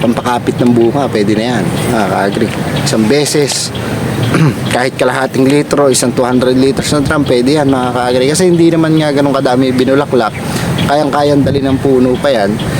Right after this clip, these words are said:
Pwede ka nga mag, ah, ano dyan, hindi masyadong mahulog yan. Pero syempre, para safety, mag-apply ka rin.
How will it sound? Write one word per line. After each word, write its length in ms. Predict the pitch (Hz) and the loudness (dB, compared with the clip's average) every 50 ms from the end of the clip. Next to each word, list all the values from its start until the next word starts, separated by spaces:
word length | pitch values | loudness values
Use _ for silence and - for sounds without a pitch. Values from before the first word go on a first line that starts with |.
| - - - - - | -2 -2 -2 -2 -2
Pwede 260 | - - 113 110 110 | -2 -2 -2 -2 -2
ka 160 | 117 120 123 | -2 0 0
nga 120 | 123 123 123 | 0 0 0
mag, 180 | 123 123 123 117 | 0 0 0 0
ah, 320 | 120 120 117 117 110 110 | 0 0 0 0 0 0
ano 120 | 117 123 123 | 0 0 0
dyan, 280 | 120 117 107 98 98 101 | 0 0 0 0 0 0
hindi 360 | 107 113 110 107 113 113 113 | 0 0 0 2 2 2 2
masyadong 360 | 113 110 - 123 113 107 110 | 2 0 0 -2 -2 0 0
mahulog 360 | 113 113 110 - - 117 113 110 | 0 0 0 0 -2 -2 -2 0
yan. 160 | - 123 113 - | 0 0 0 -2
Pero 120 | - - - | -2 -4 -2
syempre, 400 | - 143 143 143 139 127 127 117 | -2 0 0 0 0 0 0 0
para 200 | - - 196 - | -2 -2 -4 -4
safety, 520 | - - 151 151 - - - - 127 117 107 | -2 0 0 0 0 -2 -4 -2 -2 0 0
mag-apply 400 | 110 127 131 143 131 165 160 147 127 | 0 0 0 -2 0 0 0 2 2
ka 80 | 123 120 | 0 0
rin. 200 | 135 131 117 107 | 0 0 0 0